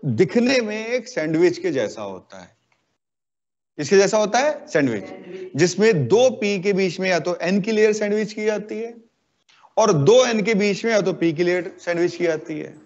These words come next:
तो पीएनपी या एनपीएन दो टाइप के ट्रांजिस्टर बन सकते हैं। ये अलग बात है कि अगर पीएनपी ट्रांजिस्टर बना तो पी में तो खूब सारे होल्स होते हैं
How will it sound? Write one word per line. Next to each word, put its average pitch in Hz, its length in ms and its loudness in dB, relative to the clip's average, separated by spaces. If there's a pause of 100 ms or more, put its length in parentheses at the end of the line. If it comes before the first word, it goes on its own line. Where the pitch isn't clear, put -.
(400)
तो 180 80 2
पीएनपी 208 720 4
या 233 80 4
एनपीएन 190 500 -2
दो 190 140 4
टाइप 180 300 -2
के 202 80 0
ट्रांजिस्टर 156 420 -4
बन 120 160 -8
सकते - 420 -18
हैं। 98 180 -20 (680)
ये 165 120 4
अलग 220 340 2
बात 196 240 0
है 214 60 0
कि 233 100 -2
अगर 226 140 2
पीएनपी 208 520 -2
ट्रांजिस्टर 196 460 -4
बना 151 360 -6 (280)
तो 185 60 -2
पी 240 380 2
में 208 500 -2
तो 185 140 -2
खूब 147 200 0
सारे 160 220 -2
होल्स 175 360 0
होते 196 280 -2
हैं 196 220 -12